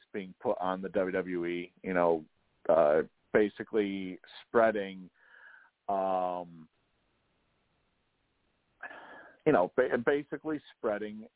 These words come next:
uh, awareness, essentially, for the W W E, trying to get more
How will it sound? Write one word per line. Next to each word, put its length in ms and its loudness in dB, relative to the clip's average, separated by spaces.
uh, 440 -4
awareness, 500 -4
essentially, 520 -10
for 140 0
the 100 -4
W 220 -2
W 300 -2
E, 180 -8
trying 480 -2
to 360 -2
get 200 4
more 360 -2